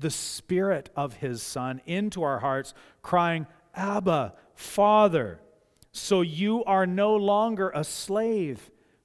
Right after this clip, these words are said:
but a son, and if a son, then an heir through God." See, it's remarkable. Jesus takes on this,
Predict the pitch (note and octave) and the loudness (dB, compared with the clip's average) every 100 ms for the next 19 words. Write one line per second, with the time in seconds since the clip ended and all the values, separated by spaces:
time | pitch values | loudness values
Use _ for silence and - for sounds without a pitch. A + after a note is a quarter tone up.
0 | - D3 C#3 C3+ - - F3 D#3 C3+ C3+ | -6 -4 -4 -6 -4 0 0 0 -4 -6
1 | C3 D3 - - F#3 E3+ D3 A#2 G#2 - | -4 -6 -6 -6 -2 0 -2 -4 -10 -14
2 | _ _ C#3 C#3+ C3+ C#3 D3 D3+ D#3+ C#3 | _ _ -6 -4 -6 -8 -6 -2 -2 -2
3 | A2+ G2+ F#2+ _ _ _ - D3 C#3+ B2 | -4 -6 -10 _ _ _ -10 -4 -4 -2
4 | C3+ C#3 C3 A2 F#2+ - - D#3 - D#3+ | 0 0 0 -4 -10 -16 -6 -6 -2 -2
5 | D#3 E3 F#3+ E3+ C#3+ A2+ - _ A#2+ B2+ | 0 0 0 0 -2 -4 -10 _ -8 -2
6 | G3 G#3+ F#3+ D#3 - E3+ D#3+ - F3 D#3 | 0 0 0 -2 -2 -2 -2 -4 -4 0
7 | D#3 D#3 C#3+ - _ - C3+ C#3+ - | 0 0 -4 -10 _ -6 -2 -2 -4